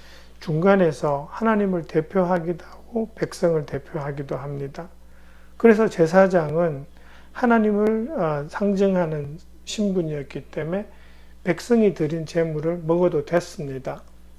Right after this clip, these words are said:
근데 제사장이 하나님께 드릴 때에는 이거는 백성을 대표하는 게 아니에요. 자기 개인 신분으로 하나님께 나아가는 거죠. 그러니까 하나님의 백성으로 드린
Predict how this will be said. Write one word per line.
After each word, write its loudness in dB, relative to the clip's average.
근데 4
제사장이 0
하나님께 -6
드릴 -8
때에는 -8
이거는 2
백성을 0
대표하는 -4
게 -8
아니에요. -10
자기 -2
개인 2
신분으로 -4
하나님께 -8
나아가는 -8
거죠. -6
그러니까 -10
하나님의 0
백성으로 0
드린 -6